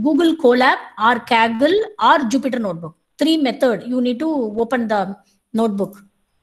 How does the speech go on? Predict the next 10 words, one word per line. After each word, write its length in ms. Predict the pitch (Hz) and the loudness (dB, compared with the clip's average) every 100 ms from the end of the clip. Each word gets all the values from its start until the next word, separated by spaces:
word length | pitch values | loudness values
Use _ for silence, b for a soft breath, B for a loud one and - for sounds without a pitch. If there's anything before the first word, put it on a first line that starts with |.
| _ _ _ - | _ _ _ 0
Wi-, 220 | 247 220 | 0 2
without 420 | 277 294 359 370 | 0 2 2 2
any 220 | 294 294 | 4 4
other 100 | 311 | 4
software, 760 | 311 - 233 - 262 381 - - _ | 2 -2 -4 0 0 0 -2 -20 _
if 180 | 269 269 | -4 0
you 280 | 302 294 294 | 2 0 2
try 240 | 277 311 | 2 2
to 160 | 320 330 | 2 0
do, 760 | 320 370 320 247 202 196 - | 2 2 0 -2 -4 -8 -16